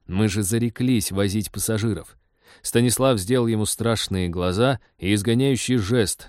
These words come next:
несколько озадачив Вадима. Он оглянулся, но пилот уже с деловитым видом тащил куда-то один из привезённых ящиков.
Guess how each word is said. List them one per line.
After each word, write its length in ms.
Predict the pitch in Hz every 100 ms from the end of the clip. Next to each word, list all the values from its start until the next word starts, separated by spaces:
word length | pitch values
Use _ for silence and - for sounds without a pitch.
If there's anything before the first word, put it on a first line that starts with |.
| -
несколько 580 | 90 113 110 113 104 117
озадачив 680 | - 110 120 104 90 98 -
Вадима. 380 | 120 110 85 - _ _ _ _ -
Он 200 | 85 107
оглянулся, 600 | 113 120 131 151 - 147
но 160 | 120
пилот 380 | - 117 131 135
уже 260 | 131 131 131
с 120 | 95 87
деловитым 560 | 117 123 147 - 117
видом 380 | 95 113 123 123
тащил 420 | 95 87 113 127
куда-то 460 | - 87 104 - 95 -
один 380 | 87 82 123
из 100 | 120
привезённых 680 | - 90 85 73 87 85 80
ящиков. 640 | 80 71 - - - -